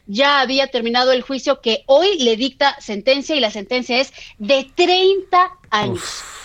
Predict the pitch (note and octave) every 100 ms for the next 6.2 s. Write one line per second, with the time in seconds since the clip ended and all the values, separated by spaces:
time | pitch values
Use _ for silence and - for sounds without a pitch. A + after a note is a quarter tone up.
0 | - - - D#4 E4+ E4+ E4+ C#4 C4+ C#4+
1 | B3+ G#3 G#3 - C#4+ D#4 C4 B3+ C4 C#4
2 | C4 A#3 G3+ G3 A3 A#3+ - A#3+ A#3+ G#3+
3 | A3 C#4 D4+ A#3+ - A#3+ B3+ D#4+ - -
4 | G#3+ A3 G#3+ A3 A#3 A3 A3 A3 A3+ B3+
5 | B3+ - A#3+ B3 G3+ G3+ G3+ A3+ C4 C4
6 | D4+